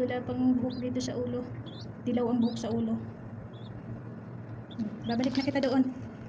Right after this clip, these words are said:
Pina-, ano lang kita, lakad-lakad. Ayun, oh. Doon na ikaw. Balik ka na sa kulungan mo. Oh, hmm, diba? Ganda ng bahay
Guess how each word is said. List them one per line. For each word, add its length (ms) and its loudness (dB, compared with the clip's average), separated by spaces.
Pina-, 440 2
ano 120 6
lang 120 2
kita, 160 -2
lakad-lakad. 640 0
Ayun, 240 0
oh. 40 -8
Doon 160 4
na 80 2
ikaw. 160 -2
Balik 200 -2
ka 80 2
na 60 2
sa 100 -2
kulungan 360 0
mo. 120 0
Oh, 400 10
hmm, 960 8
diba? 400 8
Ganda 240 8
ng 160 8
bahay 240 6